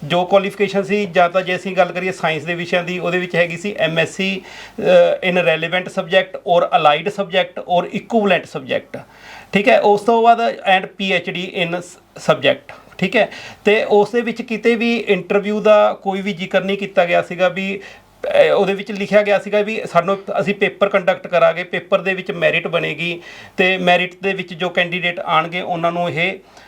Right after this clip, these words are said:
ਅਸੀਂ ਵੈਕੈਂਸੀ 'ਚ ਦੇ, ਅਹ, ਜਿਹੜੀਆਂ ਹੈਗੀਆਂ ਕੈਂਡੀਡੇਟਸ ਨੂੰ ਦੇ ਦੇਵਾਂਗੇ, ਪੋਸਟਾਂ ਜਿਹੜੀਆਂ ਉਹ ਕੈਂਡੀਡੇਟਸ ਨੂੰ ਦਿੱਤੀਆਂ ਜਾਣਗੀਆਂ।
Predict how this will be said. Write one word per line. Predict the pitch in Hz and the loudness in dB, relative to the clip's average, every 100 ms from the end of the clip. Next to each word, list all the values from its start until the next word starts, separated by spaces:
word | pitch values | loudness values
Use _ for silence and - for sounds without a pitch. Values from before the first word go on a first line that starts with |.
| 180 | 0
ਅਸੀਂ | 175 196 | 2 0
ਵੈਕੈਂਸੀ | 170 175 165 175 175 | 0 -2 -2 -8 -8
'ਚ | |
ਦੇ, | 170 170 - | -8 -6 -2
ਅਹ, | 170 170 | 0 0
ਜਿਹੜੀਆਂ | 165 175 | 0 -2
ਹੈਗੀਆਂ | 160 165 180 | -2 0 -2
ਕੈਂਡੀਡੇਟਸ | 185 170 165 170 170 156 | -2 -4 -4 -6 -6 -6
ਨੂੰ | 180 | -6
ਦੇ | 170 160 | -4 -4
ਦੇਵਾਂਗੇ, | 147 131 127 131 - 139 | -2 -4 -4 -8 -10 -6
ਪੋਸਟਾਂ | - 170 160 180 | 0 0 0 -4
ਜਿਹੜੀਆਂ | 175 175 | -2 -4
ਉਹ | 165 175 | -4 -6
ਕੈਂਡੀਡੇਟਸ | - 170 160 165 160 | -2 -2 -2 -6 -6
ਨੂੰ | 175 185 | -8 -10
ਦਿੱਤੀਆਂ | 165 143 143 | -10 -6 -6
ਜਾਣਗੀਆਂ। | 127 - 80 - | -4 -8 -8 -10